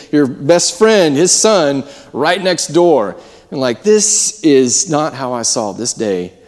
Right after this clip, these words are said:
going at all. And so that was just rough. So we, he brings us out. When we're done with that, we come out, and then guess what? He says, "You need to call your mother." Okay, as if this couldn't get any worse.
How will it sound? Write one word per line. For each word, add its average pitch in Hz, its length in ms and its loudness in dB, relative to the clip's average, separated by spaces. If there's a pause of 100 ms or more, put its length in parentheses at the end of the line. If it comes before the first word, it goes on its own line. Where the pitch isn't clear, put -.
(140)
going 107 460 -2 (200)
at 107 180 -10
all. 98 340 -2
And 98 180 -10
so 104 280 -2
that 151 340 -4
was 117 160 -6
just 101 360 -10 (280)
rough. 101 680 -10 (260)
So 101 180 -8
we, 107 160 -4
he 107 160 -4
brings 190 280 0
us 180 120 0
out. 160 160 2
When 131 100 -4
we're 120 80 -2
done 147 180 -2
with 165 120 -2
that, 135 120 0
we 120 80 -2
come 135 240 -8
out, 120 280 -4
and 113 120 -8
then 123 200 -4
guess 113 260 -6
what? 82 160 -10
He 90 80 -14
says, 90 540 -10 (640)
"You 107 120 -10
need 117 140 -6
to - 80 -12
call 92 240 -6
your 95 80 -8
mother." 87 320 -10 (840)
Okay, 143 600 0
as 117 160 -8
if 123 140 -2
this - 160 -4
couldn't 208 260 -2
get 175 120 2
any 156 140 0
worse. - 560 -6